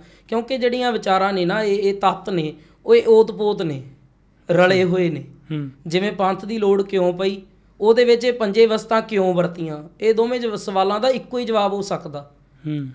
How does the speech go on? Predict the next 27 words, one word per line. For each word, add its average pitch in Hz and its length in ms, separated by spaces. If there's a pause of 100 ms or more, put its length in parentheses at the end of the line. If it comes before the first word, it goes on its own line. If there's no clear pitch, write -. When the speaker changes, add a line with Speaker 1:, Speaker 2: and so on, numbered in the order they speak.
(140)
Speaker 1:
ਕਿਉਂਕਿ, 254 640
ਅ, 202 260
ਨਿਰਮਲ 190 400
ਪੰਥ 247 300
ਤਿਆਰ 220 300
ਕੀਤਾ 202 320
ਆ, 190 180 (380)
ਤੇ 156 60
Speaker 2:
ਹੂੰ। 220 60
Speaker 1:
ਉਹਦੇ 240 200
ਵਾਸਤੇ 226 440
ਹਰੇਕ 214 380
ਕਾਰਜ 202 420
ਜਿਹੜਾ, 190 420 (220)
ਜਿਵੇਂ 190 240
ਅੱਜ 190 100
ਆਪਾਂ 202 180
ਕਹਿੰਦੇ 202 360
ਆ, 208 100
ਪਾਤਸ਼ਾਹ 190 440
ਜੀ 190 120
ਨੇ 196 80
ਬਚਨ 175 300
ਕੀਤਾ, 185 360
"ਜਬ 180 240
ਲਗ 180 280
ਖਾਲਸਾ 175 600